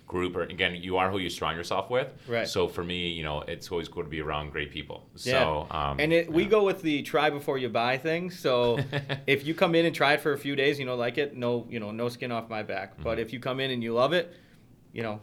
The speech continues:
Speaker 2: we'll move
Speaker 1: Move
Speaker 2: forward
Speaker 1: forward, yeah.
Speaker 2: with however, or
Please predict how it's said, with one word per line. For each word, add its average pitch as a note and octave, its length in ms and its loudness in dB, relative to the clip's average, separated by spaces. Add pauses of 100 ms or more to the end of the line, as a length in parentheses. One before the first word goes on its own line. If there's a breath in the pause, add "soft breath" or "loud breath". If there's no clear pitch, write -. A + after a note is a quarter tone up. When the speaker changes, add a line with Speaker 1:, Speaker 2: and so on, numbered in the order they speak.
(280)
Speaker 2:
we'll A2+ 180 -4
move C#3 120 -4
Speaker 1:
Move C#3+ 80 -6
Speaker 2:
forward C#3+ 300 2
Speaker 1:
forward, E3 120 -6
yeah. C3+ 60 -14 (100)
Speaker 2:
with B2+ 260 -2
however, C#3+ 760 2 (760)
or B2 120 2